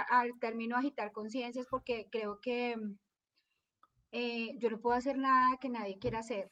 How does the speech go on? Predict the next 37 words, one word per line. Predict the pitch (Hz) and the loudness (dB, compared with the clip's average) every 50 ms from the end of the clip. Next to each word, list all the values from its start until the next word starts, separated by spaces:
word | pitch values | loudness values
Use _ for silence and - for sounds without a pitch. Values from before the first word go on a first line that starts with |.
| _ _ _ _ | _ _ _ _
más | - 214 226 226 214 208 208 | -12 -10 -6 -6 -6 -6 -6
allá | 226 214 214 233 226 226 226 | -6 -6 -2 -2 0 0 0
de | 233 233 | -2 -2
dejar | 233 233 214 220 214 196 190 190 185 196 | -4 -6 -4 -2 -2 0 -2 -2 -4 -6
una | 208 214 214 214 | -6 -4 -4 -4
reflexión | 220 226 - - 202 - - - 226 185 165 - - _ _ _ _ _ _ _ _ _ _ _ _ - | -6 -8 -10 -12 -14 -14 -12 -10 -10 -10 -10 -12 -18 _ _ _ _ _ _ _ _ _ _ _ _ -10
y | - 226 233 233 226 226 220 214 | -6 -2 -2 0 0 -2 -2 -2
a, | 208 202 202 - | -2 -2 -4 -4
y | 170 226 214 214 208 208 202 202 196 | -6 -6 -6 -6 -6 -6 -8 -8 -4
llevar | 202 226 214 214 202 196 | -2 -2 0 2 0 0
a | 185 | 0
la | 202 226 | -2 -4
gente | 226 247 220 208 202 208 190 | -4 -4 -6 -6 -4 -4 -6
a | 202 | -4
que | 196 254 240 | -4 -4 -4
pueda | 240 226 208 202 190 180 196 | -2 -2 -2 0 0 0 0
verse | 214 226 226 226 233 240 254 233 233 233 240 240 | 0 -2 -2 -2 -4 -4 -4 -2 -2 -2 -2 -2
y | 214 233 | -4 -8
a | 214 | -8
que | 214 - 202 | -8 -12 -14
pueda | - - 208 202 196 190 185 180 180 185 - _ _ _ | -10 -8 -8 -6 -4 -4 -2 -2 -2 -4 -6 _ _ _
también | - 208 226 220 208 196 190 190 - - | -6 -6 -4 -4 -4 -4 -6 -8 -6 -4
abrazarse | 214 214 226 226 220 - 233 196 185 - 214 208 | -2 -2 -2 -2 -2 0 0 0 0 -2 -8 -6
tal | 202 214 208 214 | -4 -4 -4 -4
y | 208 | -4
como | - 226 220 226 214 208 | -6 -6 -4 -4 -4 -4
es. | 202 196 196 196 208 | -4 -4 -4 -6 -8
Eso, | 196 202 208 202 196 196 | -8 -6 -6 -6 -4 -4
ese, | 202 220 220 240 226 220 - - 196 202 | -4 -6 -4 -4 -6 -6 -6 -10 -12 -4
yo | - 208 247 247 247 - - | 6 8 8 8 8 6 8
amo | 247 262 269 277 277 262 262 277 277 294 285 - 247 | 10 10 10 10 8 8 6 6 6 6 4 4 2
el | 254 233 220 | -2 -2 -2
oscuro, | 208 - - - 220 208 202 202 208 _ _ _ _ _ _ - - - _ - | -6 -8 -8 -8 -6 -4 -4 -4 -6 _ _ _ _ _ _ -20 -20 -12 _ 4
amo | 208 220 226 233 233 233 240 240 | 6 6 6 6 4 2 2 2
eso, | 233 226 220 233 233 | 0 -2 -4 -6 -6
me | 233 240 | -6 -4
encanta, | 226 214 214 208 196 220 233 208 208 214 214 202 220 233 240 | -4 -4 -6 -4 0 4 4 4 4 2 -2 -2 -2 -2 -2